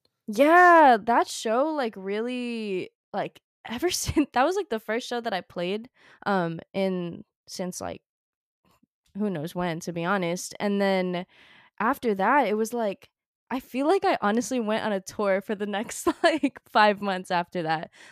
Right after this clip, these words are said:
Like, there was a show, like, every month, if not every month, like, every weekend, basically. And we were just like, any opportunity I got, I was like, "Yes, yes, yes, yes." Because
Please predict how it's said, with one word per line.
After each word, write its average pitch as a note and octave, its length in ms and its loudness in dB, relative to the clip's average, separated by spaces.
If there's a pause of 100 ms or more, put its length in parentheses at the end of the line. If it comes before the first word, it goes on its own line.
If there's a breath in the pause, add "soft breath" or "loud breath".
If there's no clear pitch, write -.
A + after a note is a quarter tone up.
Like, A3 140 -4
there B3 100 2
was C4 140 2
a A#3 60 -6
show, A#3 480 2 (340 soft breath)
like, F#3+ 240 -2 (100)
every A3+ 300 2
month, G#3 640 0
if G#3+ 160 -4
not G#3+ 200 0
every G3+ 220 0
month, G3 320 -2
like, F3+ 160 -4
every F#3+ 420 -6 (180)
weekend, G3 520 -2
basically. G3+ 680 -4
And F#3 260 -6 (240 soft breath)
we A3 100 0
were C4 80 4
just B3 200 -6
like, G#3+ 140 -8
any C#4 200 2
opportunity C4+ 640 2
I F#3+ 100 2
got, A3 300 2
I G#3+ 40 2
was G#3+ 180 -2
like, G3 180 -4
"Yes, - 340 -8
yes, - 380 -12
yes, - 340 -10
yes." - 260 -14
Because G#3+ 440 -2